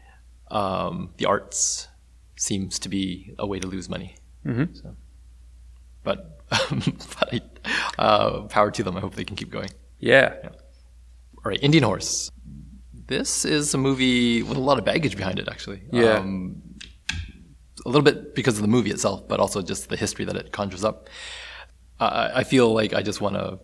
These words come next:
Speaker 1: say to our listeners that we're not experts on Canadian history.
Speaker 2: Right.
Speaker 1: Um, so whatever, so the things that we're gonna, uh, talk about in terms of the background for the movie,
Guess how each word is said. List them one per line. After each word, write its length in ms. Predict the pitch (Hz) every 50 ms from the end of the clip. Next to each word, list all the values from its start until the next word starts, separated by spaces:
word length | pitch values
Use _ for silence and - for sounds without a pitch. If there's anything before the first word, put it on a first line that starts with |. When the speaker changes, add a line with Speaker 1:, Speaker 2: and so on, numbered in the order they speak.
| -
Speaker 1:
say 720 | - - - 107 98 98 98 98 - - - - - - - - - - - - - - -
to 100 | - 104
our 80 | 101
listeners 520 | 98 98 98 - - 98 98 95 92 - -
that 140 | - -
we're 120 | 95 113 110
not 180 | 113 110 110
experts 360 | 107 - - - - 113 - -
on 100 | 101 98
Canadian 400 | - - 104 95 92 98 95 87
history. 420 | 104 110 - - 156 156 156 156 - -
Speaker 2:
Right. 320 | 135 117 - - - - - - - - -
Speaker 1:
Um, 440 | - 101 98 95 90 92 92 92 92
so 240 | - - 107 98 95
whatever, 560 | 98 95 95 95 110 110 110 104 101 - 113
so 140 | - - 120
the 100 | 107 110
things 140 | 139 139 123
that 80 | 120 117
we're 100 | 117 107
gonna, 340 | 113 107 104 101 98 90 - - - - - - - - - -
uh, 220 | 104 98 95 95
talk 240 | - - 107 98 -
about 160 | 104 101 104
in 80 | 98 95
terms 180 | - 101 90
of 80 | 95 95
the 40 | 90
background 340 | 107 95 - - 104 92
for 60 | - 104
the 40 | 98
movie, 360 | 98 90 98 98 90 90 -